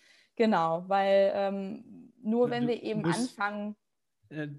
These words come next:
Speaker 2: das heißt, du, du musst, äh, erstmal deine Stärken finden, ne? Deine Stärken kennen, ähm, deine Werte und wofür du brennst. Also, und dann kannst du dir überlegen, äh,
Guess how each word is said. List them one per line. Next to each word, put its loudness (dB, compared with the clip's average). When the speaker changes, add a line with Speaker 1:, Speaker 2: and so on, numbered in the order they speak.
Speaker 2:
das -8
heißt, 2
du, -2
du -2
musst, -2
äh, -2
erstmal -4
deine -6
Stärken -6
finden, -4
ne? -10
Deine -8
Stärken -8
kennen, -4
ähm, -6
deine -4
Werte 0
und -4
wofür -6
du -6
brennst. -6
Also, -10
und -12
dann -2
kannst -2
du -12
dir -6
überlegen, -4
äh, -8